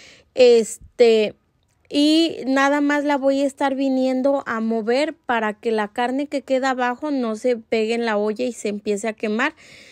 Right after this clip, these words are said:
Si no, le echo unas dos, tres moviditas, pero yo creo que la dejé como unas tres horas, tres horas y media en fuego medio. No bajo, no alto, a mitad de fuego.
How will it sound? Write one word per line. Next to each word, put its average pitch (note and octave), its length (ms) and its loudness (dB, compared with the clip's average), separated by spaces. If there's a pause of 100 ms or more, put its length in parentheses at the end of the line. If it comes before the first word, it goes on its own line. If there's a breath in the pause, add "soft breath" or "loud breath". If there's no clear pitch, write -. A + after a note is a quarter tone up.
(140 loud breath)
Si A#3 240 0
no, A#3 160 2
le A#3+ 220 4
echo A#3+ 220 0
unas C4+ 260 0
dos, B3+ 180 0
tres C4+ 200 0
moviditas, B3 680 -2
pero B3 200 2
yo B3+ 180 2
creo D4 200 -2
que D#4 100 0
la C4 180 2
dejé A#3 280 0
como B3 260 -2
unas B3+ 340 -4
tres A#3+ 480 -2 (100)
horas, A#3+ 380 0
tres A#3+ 280 -4
horas B3 260 -4
y A#3 60 -4
media A#3 360 -4 (500 loud breath)
en A#3 280 4
fuego A#3+ 720 4
medio. A3+ 760 0 (320)
No B3+ 400 2
bajo, D#4 460 2
no B3 320 0
alto, G#3 360 -2
a G3 140 -4
mitad G#3 320 -4
de C4 140 -2
fuego. C4+ 440 -2